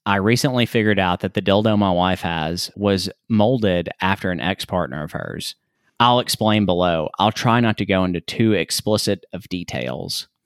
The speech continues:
My wife and I have a good sex life. It seems to be healthy to me. We like to try new stuff at times, and we do, of course, have toys. I always like that and enjoyed that.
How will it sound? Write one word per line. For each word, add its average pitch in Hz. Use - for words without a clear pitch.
My 113
wife 131
and 139
I 113
have 110
a 98
good 92
sex -
life. 71
It 123
seems 139
to 127
be 117
healthy 101
to 82
me. 80
We 123
like 120
to 156
try 117
new 104
stuff 104
at -
times, 85
and 107
we 101
do, 123
of 113
course, 107
have 85
toys. 85
I 117
always 131
like 107
that 87
and 104
enjoyed 90
that. -